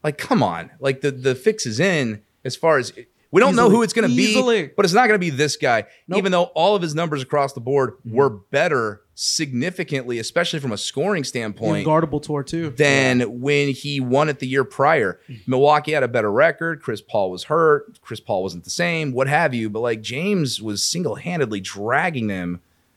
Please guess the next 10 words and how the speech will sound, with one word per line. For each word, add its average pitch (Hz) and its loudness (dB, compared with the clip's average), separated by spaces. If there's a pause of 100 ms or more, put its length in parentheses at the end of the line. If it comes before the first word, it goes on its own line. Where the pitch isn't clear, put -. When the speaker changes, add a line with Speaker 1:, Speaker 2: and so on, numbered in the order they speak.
(240)
Speaker 1:
to 117 -2
the 113 -6
finish 196 -2
line. 90 -4
And, 104 -4
um, 98 0 (120)
Speaker 2:
That's 247 -4
what 311 0
Westbrook 254 -2
did 160 -4